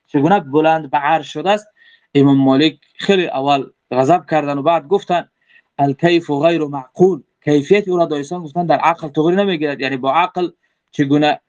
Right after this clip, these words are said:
با الله بالای عرش ده هست، این گفت فهمیده نمیشه. والاستواء منه غیر مجهول، گفتن استوا غیر مجهوله، یعنی معل-، معلوم است معنای لغویش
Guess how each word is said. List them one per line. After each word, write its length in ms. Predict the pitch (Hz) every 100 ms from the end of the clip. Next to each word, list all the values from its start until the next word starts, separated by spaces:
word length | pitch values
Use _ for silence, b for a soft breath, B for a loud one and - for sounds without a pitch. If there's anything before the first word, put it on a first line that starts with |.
| _
با 300 | 135 135 139 -
الله 300 | 143 147 143
بالای 260 | 139 143
عرش 260 | 139 143 135
ده 100 | 143
هست، 280 | 160 185 -
این 180 | 175 165
گفت 180 | 165
فهمیده 340 | 147 135 139 180
نمیشه. 440 | 208 165 147 135 _ _ _ b -
والاستواء 540 | 147 147 - 165 175
منه 280 | 165 185 160
غیر 220 | 170 180
مجهول، 400 | 160 143 135 175
گفتن 260 | 147 170 175
استوا 400 | 143 - 165 180
غیر 220 | 190 175
مجهوله، 460 | 165 156 202 185 127
یعنی 280 | 139 151 156 _ B 131
معل-، 400 | 143 143 147 135
معلوم 500 | 143 139 165 208 185
است 280 | 147 -
معنای 320 | 143 131 156 151
لغویش 540 | 139 143 165 180